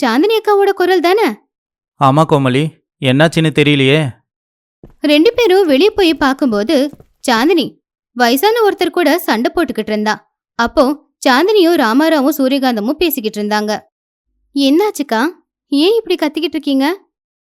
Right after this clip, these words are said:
Speaker 1: "என் வீட்டு தோட்டத்துல இருக்கிற மாம்பழத்தை இந்த வயசான கிழவன் திருட வந்திருக்கான். அவனுக்கு இவங்க எல்லாரும் சப்போர்ட் பண்ணிக்கிட்டு வந்துட்டு இருக்காங்க."
Speaker 2: போனா போகுது சாந்தினி, விடு.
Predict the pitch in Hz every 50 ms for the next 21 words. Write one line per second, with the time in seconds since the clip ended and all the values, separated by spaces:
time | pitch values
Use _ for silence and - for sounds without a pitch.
0 | _ _ _ _ - 285 302 294 262 233 247 285 285 330 277 - 240 269 262 320
1 | - 302 277 240 240 233 247 208 202 226 311 339 277 - _ _ _ - - 240
2 | 233 226 262 294 339 320 285 - 208 208 240 311 330 277 269 262 269 240 226 208
3 | 208 202 262 - 320 311 294 - - 240 226 214 214 254 294 - 277 262 269 320
4 | 294 254 220 208 208 - - 190 226 311 - _ _ _ _ _ _ - 233 226
5 | 233 277 294 - 403 440 370 294 269 247 240 240 226 220 262 302 277 240 311 339
6 | - 254 220 - 320 320 - 294 247 240 240 302 277 240 240 269 - 240 226 220
7 | 208 208 226 285 403 - _ _ _ _ _ _ _ _ _ _ _ _ _ _
8 | _ _ _ - 123 117 113 117 123 131 120 135 127 127 120 127 117 - 127 120
9 | 120 117 117 117 113 110 104 _ _ - 127 120 120 117 127 127 117 110 _